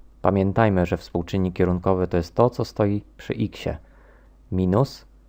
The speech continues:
pi plus pięć. To w całości jest wyraz wolny.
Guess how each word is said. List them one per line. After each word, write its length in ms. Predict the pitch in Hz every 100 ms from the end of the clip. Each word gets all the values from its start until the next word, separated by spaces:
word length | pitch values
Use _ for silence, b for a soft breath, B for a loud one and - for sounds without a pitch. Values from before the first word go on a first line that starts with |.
| - - - - -
pi 200 | 113 120
plus 300 | 110 104 -
pięć. 480 | 92 73 - - - - _ _ _ _ - - -
To 140 | - 101
w 60 |
całości 460 | - 92 92 90 -
jest 160 | 85 85
wyraz 320 | 90 87 82
wolny. 400 | 85 80 71